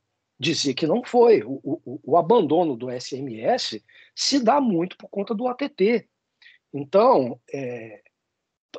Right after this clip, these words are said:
a gente lembra, o, o, eu posso dizer aqui, há, há anos atrás, é, da reação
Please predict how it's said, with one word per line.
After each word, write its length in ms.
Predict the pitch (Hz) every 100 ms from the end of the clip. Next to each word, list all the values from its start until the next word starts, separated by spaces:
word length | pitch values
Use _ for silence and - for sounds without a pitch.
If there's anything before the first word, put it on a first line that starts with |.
| -
a 60 | 151
gente 420 | 139 151 190 147 _ -
lembra, 720 | 135 135 185 208 131 113 95 _ _ _ _ _ -
o, 260 | 131 - -
o, 80 | - - 110 _ _ _ _ _ -
eu 140 | 113 - -
posso 280 | 131 -
dizer 340 | 113 117 139 175
aqui, 560 | - - 165 196 120 -
há, 240 | 104 113 -
há 140 | 127 123
anos 240 | 151 156 139
atrás, 640 | - 135 143 143 - - _ -
é, 100 | 113 -
da 120 | 135
reação 640 | 156 160 - - 123 135